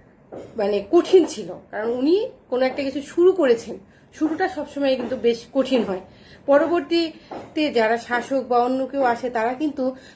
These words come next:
সংযোগ বিয়োজন করে সেটা একটা স্ট্যান্ডার্ড, আম, <clears throat> আহ, পর্যায়ে নিয়ে আসতে পারে,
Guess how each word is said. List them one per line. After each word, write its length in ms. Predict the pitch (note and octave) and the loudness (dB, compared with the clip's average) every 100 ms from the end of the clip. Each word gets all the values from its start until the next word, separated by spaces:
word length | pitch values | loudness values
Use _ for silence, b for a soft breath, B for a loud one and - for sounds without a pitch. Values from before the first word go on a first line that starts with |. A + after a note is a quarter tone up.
| B | B
সংযোগ 540 | A#3 A3+ A#3 A#3+ G#3+ | 0 0 2 2 2
বিয়োজন 640 | F#3+ A#3 B3 A#3 A#3 A3+ A3 | -2 0 4 4 4 0 0
করে 380 | C#4 C#4 B3+ E4 B B B - | 0 2 2 0 B B B -12
সেটা 300 | - A#3+ B3 | -4 2 2
একটা 360 | A#3+ B3 B3 A#3 - | 2 0 0 -2 -10
স্ট্যান্ডার্ড, 540 | - C4+ C#4 D4 C#4+ - - B3 | -4 -2 -2 -4 -6 -10 -10 -4
আম, 440 | G3+ G3 F#3+ G#3 A3+ - - | 0 0 0 -2 -6 -10 6
<clears throat> 380 | E4+ D#4 G#3+ E3+ - _ _ - - - | 8 8 2 -6 -16 _ _ -20 -20 -12
আহ, 200 | G3+ G3 - _ | -10 -10 -14 _
পর্যায়ে 340 | C4 B3+ B3+ | 4 4 4
নিয়ে 200 | A#3 C4 | 4 2
আসতে 240 | A#3+ - A3 | 0 0 -6
পারে, 240 | G#3 F#3+ | -6 -10